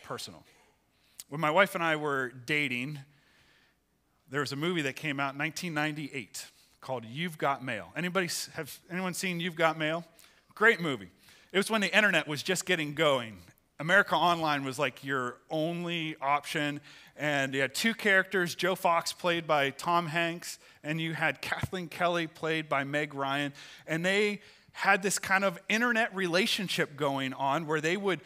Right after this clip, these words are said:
wait and look every day for if they had mail, email back in the day, email from their person that they had been talking to.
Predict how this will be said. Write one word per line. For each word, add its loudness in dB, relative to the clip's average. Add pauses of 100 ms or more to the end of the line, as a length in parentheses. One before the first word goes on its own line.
(140)
wait 0 (680)
and -4
look 4
every -2
day 0 (520)
for 0
if -2
they 0
had -2
mail, -6 (720)
email -4
back -2
in -6
the -8
day, -6 (840)
email -2
from 0 (180)
their -2 (380)
person -4
that -6
they -2
had -4
been -4
talking -4
to. -18